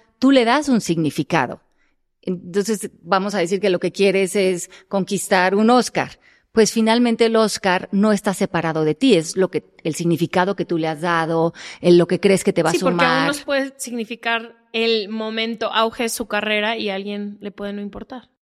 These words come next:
Speaker 1: Exacto. Y, y además ya tienes el Oscar,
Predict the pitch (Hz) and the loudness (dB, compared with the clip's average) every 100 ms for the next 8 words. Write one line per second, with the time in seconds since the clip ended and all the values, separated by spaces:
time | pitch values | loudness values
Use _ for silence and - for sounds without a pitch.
0 | _ - - - 330 - 180 160 _ 214 | _ -4 -2 0 0 2 0 0 _ 0
1 | 220 226 226 208 240 254 269 311 - _ | 4 6 6 4 -2 -2 -2 -6 -12 _
2 | _ _ _ _ 226 214 240 285 262 240 | _ _ _ _ -4 0 2 0 -2 0
3 | 262 254 240 - 202 | 0 0 -2 -4 -6